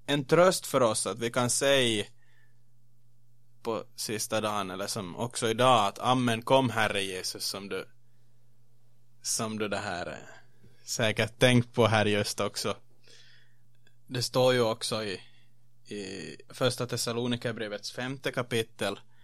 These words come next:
eh, att Gud har inte bestämt oss till att drabbas av vredesdomen, utan till att vinna frälsning genom vår Herre Jesus Kristus.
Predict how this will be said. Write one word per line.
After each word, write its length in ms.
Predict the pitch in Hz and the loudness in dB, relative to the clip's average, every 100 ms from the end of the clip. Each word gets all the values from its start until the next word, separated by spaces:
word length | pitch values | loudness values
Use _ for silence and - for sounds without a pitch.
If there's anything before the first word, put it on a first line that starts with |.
| - - - - - - - - - - | -20 -20 -20 -20 -20 -20 -20 -20 -20 -16
eh, 60 | 104 117 | -14 -14
att 360 | - 107 - - - - | -8 -6 -6 -10 -12 -10
Gud 340 | 127 127 147 143 | 0 6 6 8
har 160 | 135 | 6
inte 240 | 139 135 127 | 4 4 2
bestämt 560 | 123 - 135 127 117 | 2 4 4 4 2
oss 180 | 110 - | -2 -2
till 140 | 123 | -2
att 140 | 113 110 | -2 2
drabbas 480 | 127 127 117 120 120 | 6 6 4 2 2
av 120 | 107 | 0
vredesdomen, 880 | 107 113 107 107 110 107 101 85 87 - - - - - | 2 2 2 -2 -4 -6 -4 -6 -10 -16 -20 -20 -20 -4
utan 340 | 123 127 120 113 | 2 4 4 4
till 140 | 110 | 0
att 160 | 107 120 | 0 0
vinna 260 | 113 107 | 2 0
frälsning 560 | - 123 120 - 117 107 | 2 4 4 2 -2 -2
genom 380 | 107 107 104 101 | -2 -2 -2 -4
vår 160 | 101 | -4
Herre 360 | - 104 101 98 | -2 -2 -2 -4
Jesus 400 | 98 98 - - | -4 -4 -6 -8
Kristus. 640 | - 82 - - - - | -8 -8 -8 -8 -8 -8